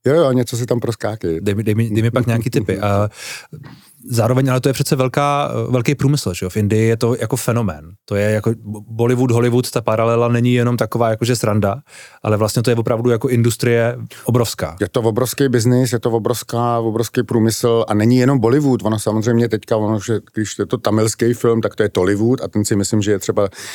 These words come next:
Speaker 1: daleko víc roste než Bollywood. Eh, mají tam prostě vlastně v každý té, eh, jazykové oblasti mají ten svůj průmysl se svými hvězdami, se svými příběhy. Eh, pak se dělají remakey do těch ostatních, takže je to ještě takhle propojený.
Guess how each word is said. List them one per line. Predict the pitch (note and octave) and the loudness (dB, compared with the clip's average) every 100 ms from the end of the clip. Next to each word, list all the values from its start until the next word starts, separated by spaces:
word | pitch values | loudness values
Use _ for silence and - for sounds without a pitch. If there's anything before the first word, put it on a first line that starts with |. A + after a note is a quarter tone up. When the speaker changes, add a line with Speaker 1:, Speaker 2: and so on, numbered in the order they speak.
| - - - - - | -12 -12 -14 -14 -6
Speaker 1:
daleko | A2 A2+ A2 A#2 | -2 0 0 0
víc | A2+ A#2 | 0 -2
roste | G#2+ - | -2 0
než | A2+ | 0
Bollywood. | G#2 A#2 A#2 A2+ A#2+ A#2 - | 2 2 2 2 0 -4 -2
Eh, | A2 G2+ G2+ G2 F#2+ F#2 | 2 2 2 2 2 0
mají | F#2+ G2+ G#2 | 0 0 -2
tam | A#2 A2 G#2+ | -2 0 0
prostě | G2+ G#2 - A2 G#2 G2 F#2+ | -2 -6 0 2 2 0 -4
vlastně | F2+ - G#2+ | -4 -2 -4
v | - | -2
každý | G#2 G2+ F#2+ G#2+ G#2 | -2 -2 -2 -2 -2
té, | - | 0
eh, | G#2+ G2+ G2+ F#2 G#2+ G2+ | 0 2 0 0 2 2
jazykové | G2+ A2 G#2 A2+ G#2+ G2+ | 2 0 0 0 2 2
oblasti | G2+ G#2+ - A2+ G#2+ A2 | 2 0 -2 0 2 2
mají | G2 G2 | 0 0
ten | - G#2 | 0 -2
svůj | - G#2+ A2+ | -2 0 2
průmysl | A2+ A#2+ A2 G#2+ - G#2+ | 2 2 2 2 0 -2
se | G2 | -4
svými | - A2+ A2 | -2 2 2
hvězdami, | A2 G2+ F#2+ G#2 G#2+ | 2 0 0 0 0
se | - | -2
svými | G2 G#2 G2 G#2+ | -4 -2 0 0
příběhy. | - G#2 G2+ G2+ A2 - - - - - | -4 0 0 2 -2 -4 -12 -12 -10 -2
Eh, | G#2+ G2 | 0 0
pak | A2+ - | 0 0
se | A#2+ | 2
dělají | A#2 A#2+ | 2 2
remakey | A2 A2 G#2+ B2+ A#2 A2+ | 2 0 0 0 2 0
do | G#2 G#2+ | -2 0
těch | B2 | 0
ostatních, | G#2 - G2+ - B2 G2 - | -2 -2 -4 0 0 0 -2
takže | G2+ G2+ G#2 | -4 0 0
je | G#2 | 2
to | G#2 | 0
ještě | G2+ A2+ | -2 -2
takhle | G#2 - G#2+ | -2 -2 -2
propojený. | G2 - G#2+ G2+ G#2+ | -2 0 2 2 0